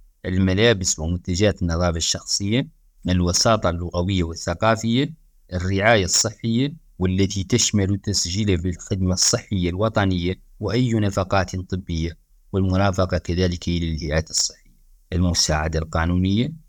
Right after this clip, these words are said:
التوجيه الأساسي نحو الخدمات المحلية مثل مركز التوظيف ومكتب التسجيل، تغطية نفقات النقل والمرافقة إلى مقر الشرطة أو المفوضية الإقليمية على سبيل المثال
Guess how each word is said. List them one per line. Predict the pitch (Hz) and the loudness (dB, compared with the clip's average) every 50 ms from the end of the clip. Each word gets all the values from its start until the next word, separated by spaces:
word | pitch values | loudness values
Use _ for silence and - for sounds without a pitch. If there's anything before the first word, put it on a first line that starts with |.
| - - - - | -20 -14 -10 -8
التوجيه | 101 - - - 104 95 90 82 104 107 92 92 | -8 -4 0 0 2 2 2 2 0 0 0 0
الأساسي | 90 85 - 92 92 - - 104 92 - - 90 | 0 -2 -2 -2 0 2 2 2 2 2 0 -4
نحو | 87 78 73 - 87 85 82 | -4 -6 -4 -4 -4 -4 -2
الخدمات | 80 - - - 82 85 87 90 92 90 82 78 - _ _ _ - | -4 -4 -6 -4 -2 0 2 2 4 2 2 0 -4 _ _ _ -12
المحلية | 82 82 82 - - - 90 90 92 95 101 113 131 156 160 - - - - - - - | -10 -8 -8 -8 -8 -4 -2 -2 0 0 2 2 0 0 -2 -6 -12 -20 -20 -20 -10 -4
مثل | 92 95 95 87 82 78 78 78 - - - _ - - - | -2 0 2 2 2 0 0 -2 -4 -8 -16 _ -14 -2 0
مركز | 92 95 - - 92 80 85 | 0 0 2 2 0 0 0
التوظيف | 82 - - 87 82 85 80 80 78 78 78 - _ _ _ _ - | -2 -2 -2 -2 -2 0 0 -2 -2 -2 -4 -8 _ _ _ _ -4
ومكتب | 82 90 87 82 - - 82 78 | 0 0 0 0 0 0 0 0
التسجيل، | 80 78 - - - - - - 62 - - _ _ _ _ - _ _ | 0 -2 -2 -4 -4 -4 -4 -6 -8 -14 -18 _ _ _ _ -20 _ _
تغطية | 127 120 107 - - 117 101 95 104 117 - - | 0 0 0 0 -2 -2 0 2 0 0 2 0
نفقات | 113 98 90 98 92 - - 107 104 - - 101 | 0 0 0 0 -2 0 2 2 2 0 0 -2
النقل | 92 92 90 87 - 120 135 151 - - _ | 0 0 0 -2 -2 -4 -8 -10 -12 -10 _
والمرافقة | 98 104 101 101 92 92 92 104 123 123 - 107 95 - - 113 | -4 -2 -2 0 0 0 2 2 2 2 2 0 -2 0 -2 -2
إلى | - 98 101 98 95 92 | -2 -2 0 0 0 0
مقر | 92 95 90 - - 120 110 104 | 0 0 -2 -2 -2 0 0 0
الشرطة | 101 - - - - - - - 95 101 - _ _ _ _ - 107 | -2 -2 -2 -4 -6 -8 -8 -8 -8 -8 -8 _ _ _ _ -8 -4
أو | 104 107 | -2 0
المفوضية | 104 101 95 90 85 104 107 113 117 110 95 101 98 98 | 2 2 0 0 -2 -2 0 2 2 2 2 2 0 2
الإقليمية | 92 95 101 98 - 104 98 90 87 87 87 87 90 92 90 - | 2 0 -2 -2 -2 -2 0 0 0 0 -2 -2 -2 -2 -2 -2
على | - 98 95 95 | -2 0 2 2
سبيل | 90 - - 92 92 92 - 104 104 101 | 2 0 -2 -4 -4 -2 -2 0 0 0
المثال | 92 92 90 92 82 - - 76 78 78 | 0 0 2 0 0 0 -2 -2 -2 -2